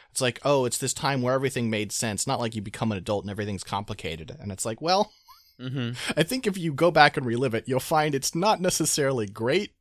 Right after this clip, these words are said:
Speaker 1: that they had that much control over your life, but, um, but yeah, it leads to this sort of, like,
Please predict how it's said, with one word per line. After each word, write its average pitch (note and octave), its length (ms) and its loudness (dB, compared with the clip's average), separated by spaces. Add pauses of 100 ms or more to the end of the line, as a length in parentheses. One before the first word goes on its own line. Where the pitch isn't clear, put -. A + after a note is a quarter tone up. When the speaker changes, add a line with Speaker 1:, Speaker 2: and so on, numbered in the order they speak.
(180)
Speaker 1:
that F#3 160 2
they F#3 120 2
had F#3 180 4
that G#3 140 2
much G#3 160 -6
control G#3+ 360 0
over G#3 120 -6
your G#3 140 -4
life, G#3 460 -4
but, A2 340 -2 (100)
um, A2 380 -4 (500)
but G#3 140 2
yeah, B2+ 200 4
it B2 140 2
leads C#3+ 260 -2
to B2+ 100 0
this A2+ 200 0
sort A2+ 200 -2
of, G2+ 340 -8 (420)
like, A2 460 -2